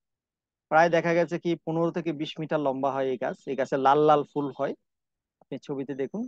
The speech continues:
অনেক লাল লাল ফুল হয়েছে, কিন্তু ফুল যখন গাছ থেকে পড়ে যায়, তখন সেই জায়গাটাকে, পরিবেশটাকে নোংরা করে দেয়, নষ্ট করে দেয়, বাস্তু দোষের তৈরি করে, সেজন্য এই গাছ বাড়িতে লাগাবেন না। এবং লাস্ট হচ্ছে,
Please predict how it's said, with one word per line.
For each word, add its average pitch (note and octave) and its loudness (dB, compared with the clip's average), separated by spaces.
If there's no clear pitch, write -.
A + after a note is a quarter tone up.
অনেক C3+ -4
লাল B2+ 2
লাল B2+ 4
ফুল B2+ -4
হয়েছে, B2 -6
কিন্তু F#3+ 6
ফুল G3+ 4
যখন G#3 8
গাছ D#3+ 8
থেকে F3+ 2
পড়ে E3+ 6
যায়, D#3+ 6
তখন D#3 -2
সেই D#3+ -4
জায়গাটাকে, C#3 -2
পরিবেশটাকে C#3+ -6
নোংরা C3+ 0
করে B2+ -2
দেয়, F3+ -2
নষ্ট D#3 0
করে D3+ 4
দেয়, G3+ 2
বাস্তু C#3 0
দোষের C#3+ -4
তৈরি C3 -2
করে, D#3 -4
সেজন্য C#3 -4
এই B2+ -2
গাছ E3 4
বাড়িতে A#2 -4
লাগাবেন A#2 -6
না। A2+ -16
এবং F#3 4
লাস্ট F#3+ 8
হচ্ছে, A3+ 2